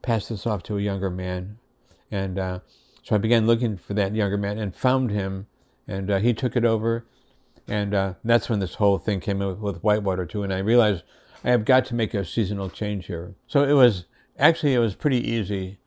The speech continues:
I mean, people would ask me, "Do you really miss being a pastor?" And I would say, "No,"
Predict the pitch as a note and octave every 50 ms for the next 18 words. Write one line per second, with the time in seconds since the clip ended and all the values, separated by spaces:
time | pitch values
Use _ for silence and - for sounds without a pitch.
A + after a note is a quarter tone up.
0 | _ _ - _ _ _ - B2 A#2 G2+ C#3+ C#3+ C#3+ C#3+ B2+ A#2+ A#2 A#2 - -
1 | A2+ G#2+ G2+ G#2 A2 G#2 A#2 B2+ B2 A#2+ A2+ A#2 G#2+ - - A#2+ A2+ A2 G#2 A2+
2 | A2+ A2+ A2 - A#2 A2 G#2+ G#2 G2+ - - G#2+ G2+ F#2+ - _ _ _ _ _
3 | - A2+ G#2 G2+ G2 G#2 A#2+ C#3+ C3